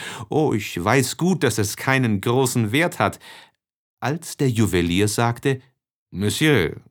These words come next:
dieses Stück ist zwölf bis fünfzehntausend Francs wert.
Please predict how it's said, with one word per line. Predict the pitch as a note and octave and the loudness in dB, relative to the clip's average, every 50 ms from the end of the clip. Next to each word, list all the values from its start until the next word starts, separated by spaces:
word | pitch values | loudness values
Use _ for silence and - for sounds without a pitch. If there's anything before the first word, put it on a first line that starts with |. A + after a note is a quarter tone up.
| _ - | _ -18
dieses | B1+ B1+ B1 E2 D#2 E2 F2 E2+ | -14 -8 -6 -4 -4 -2 -4 -4
Stück | - - B2+ A#2+ - | -2 -2 -2 0 0
ist | G#2+ F2+ - - - | 0 -2 -2 -4 -8
zwölf | - - - A2 C#3 E3 F#3 F3 F3 - | -8 -4 0 2 2 4 2 2 0 -2
bis | - C3+ - - | -2 -2 -2 -2
fünfzehntausend | - - - F3+ F#3 D#3+ - - - - D#3 C#3+ C3+ B2 B2+ - E3+ E3 D3 B2+ A#2+ A#2+ G#2+ | -4 -2 2 2 2 2 0 -4 -6 -2 0 0 0 0 0 2 2 2 2 2 2 0 -2
Francs | - - - F#3 G3 F#3 A#2+ E2 D#2 | -2 -4 -2 0 0 0 0 0 -2
wert. | E2 E2 C#2+ - - _ _ _ | -4 -4 -4 -6 -10 _ _ _